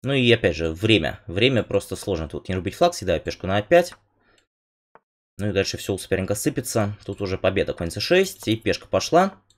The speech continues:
Так, пешка пошла. Король сюда. Хочу перекрыться, конь Д четыре. Не отпускают. Ну и пешка проходит ферзя.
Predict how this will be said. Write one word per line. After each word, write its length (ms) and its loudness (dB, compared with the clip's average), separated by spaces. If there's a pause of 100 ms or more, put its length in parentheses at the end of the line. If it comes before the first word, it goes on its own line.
(800)
Так, 180 -10
пешка 240 -6
пошла. 500 2 (1900)
Король 240 -8
сюда. 380 2
Хочу 260 -4
перекрыться, 420 -4
конь 160 -6
Д 80 -2
четыре. 560 2 (160)
Не 200 -4
отпускают. 640 6 (500)
Ну 120 0
и 40 2
пешка 240 -2
проходит 340 0
ферзя. 360 -6